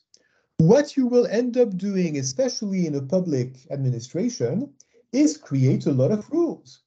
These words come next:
to try to limit the variability of judgment from one person to the other, from one functionary to another, from one region to another, et cetera. And that this will lead the entire system to bureaucracy,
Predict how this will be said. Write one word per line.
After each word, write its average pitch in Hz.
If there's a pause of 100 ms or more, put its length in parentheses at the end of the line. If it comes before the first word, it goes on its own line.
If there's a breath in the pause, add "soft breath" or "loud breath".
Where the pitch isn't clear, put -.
(140)
to 175
try 208
to -
limit 180
the 156
variability 156
of 127
judgment 147
from 135
one 139
person 135
to 127
the 117
other, 160
from 143
one 147
functionary 143
to 131
another, 117
from 135
one 139 (160)
region 160
to 143
another, 131
et 131
cetera. 180 (680 soft breath)
And 202
that 254
this 196
will 196
lead 180
the 170
entire 175
system 170
to 156
bureaucracy, 185